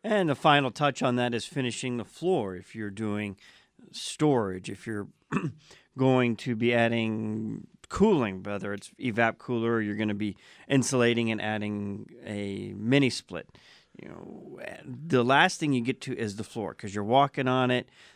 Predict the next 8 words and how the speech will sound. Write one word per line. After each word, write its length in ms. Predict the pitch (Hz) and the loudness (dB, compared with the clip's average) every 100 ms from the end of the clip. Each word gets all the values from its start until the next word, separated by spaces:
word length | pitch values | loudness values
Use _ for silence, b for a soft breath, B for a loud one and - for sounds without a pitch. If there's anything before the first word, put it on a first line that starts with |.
| b | b
You, 140 | 104 104 | -6 -4
you're 340 | 104 110 101 151 | -4 -6 -8 -6
doing 220 | 135 131 | 0 2
a 80 | 123 | 4
lot 180 | 120 117 | 2 2
of 80 | 110 | 0
things 560 | - 113 110 110 101 | -4 -2 -2 -2 -6
to 420 | - 98 95 90 | -12 -8 -6 -6